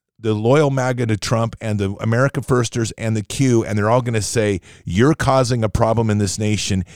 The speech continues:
You are domestic terrorists." Mark my words, it's gonna happen, because people are that stupid,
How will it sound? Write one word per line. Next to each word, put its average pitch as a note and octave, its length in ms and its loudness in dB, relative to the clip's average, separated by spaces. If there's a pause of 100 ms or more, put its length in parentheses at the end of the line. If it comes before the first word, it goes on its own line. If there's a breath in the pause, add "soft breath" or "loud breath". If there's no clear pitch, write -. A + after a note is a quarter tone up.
You A2 240 2
are A2 140 2
domestic G2+ 480 0
terrorists." E2+ 480 -2
Mark A#2 320 0
my A#2 180 0
words, G2+ 340 2
it's F#2 140 -6
gonna G#2 260 -2
happen, F2 460 -4 (720)
because G2+ 300 0
people B2 360 2
are G2 180 2
that F#2 440 -2
stupid, - 640 -4